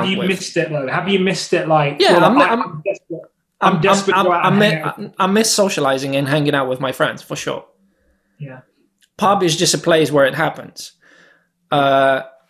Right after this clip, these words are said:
Speaker 2: but, like, if you bring up the, the cinema thing, that is a different thing in my head. Like, it's not necessarily the social aspect of it. It's more of the convenient,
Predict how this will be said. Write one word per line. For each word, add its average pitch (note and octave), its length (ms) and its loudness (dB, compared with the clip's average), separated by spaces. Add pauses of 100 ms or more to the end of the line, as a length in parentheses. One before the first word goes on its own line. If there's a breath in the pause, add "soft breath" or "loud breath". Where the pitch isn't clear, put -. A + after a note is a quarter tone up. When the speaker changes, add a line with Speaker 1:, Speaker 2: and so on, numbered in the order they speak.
(240)
Speaker 2:
but, D#3+ 500 -2
like, D#3+ 280 2
if D#3+ 120 -6
you D#3+ 60 0
bring D#3+ 280 0
up D3+ 140 0
the, C#3 200 2
the C#3 100 -6
cinema F3 420 0
thing, C3+ 460 -8 (1300)
that E3 380 0
is D#3 120 0
a D#3 80 2
different D3 380 -2
thing D#3 180 2
in D3 60 0
my C3 200 0
head. C#3+ 460 -2
Like, C3+ 420 -6 (140)
it's D3 200 2
not D#3 220 2
necessarily C3+ 960 0 (1400 soft breath)
the D3+ 140 -2
social D3 420 2
aspect B2+ 380 -4
of B2+ 180 -6
it. B2+ 260 -4
It's C3 220 -6
more C#3+ 420 2
of C#3+ 280 -2
the C3 280 -6
convenient, C#3 920 -4